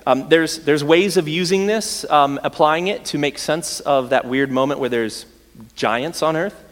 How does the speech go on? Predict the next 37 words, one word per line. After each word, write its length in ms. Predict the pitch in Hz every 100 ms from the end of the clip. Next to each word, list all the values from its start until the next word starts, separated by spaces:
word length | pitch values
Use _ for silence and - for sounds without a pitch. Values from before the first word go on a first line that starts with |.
| - - - - -
Um, 340 | 135 131 123 -
the 100 | 123
Nephilim, 720 | 123 131 131 175 160 170 202
if 160 | 170 -
you've 260 | 143 131
ever 180 | 135 135
come 160 | - 139
across 380 | - 143 123 -
that 180 | 143
and 180 | 131 120
just 220 | 127 -
thought, 280 | - 120 -
"What's 200 | 120 127
going 220 | 139 123
on 160 | 123 127
here? 220 | 131 131
I 160 | 113 120
don't 120 | 113
know, 120 | 113
just 220 | 110 110
keep 180 | - 117
reading." 360 | 113 120 120 123 - - - - -
Um, 420 | 131 123 117 113 -
and 200 | 151 143 135 -
this 300 | 151 156 - 156
idea 340 | 151 151 208
that 100 | 175
we 120 | 156
were 80 | 160
all 80 | 156
kicked 320 | - 175 -
out 120 | 156
of 160 | 131 -
Eden, 440 | 170 185 143 113 123
and 140 | 143
we 120 | 147
have 440 | 151 - 180 160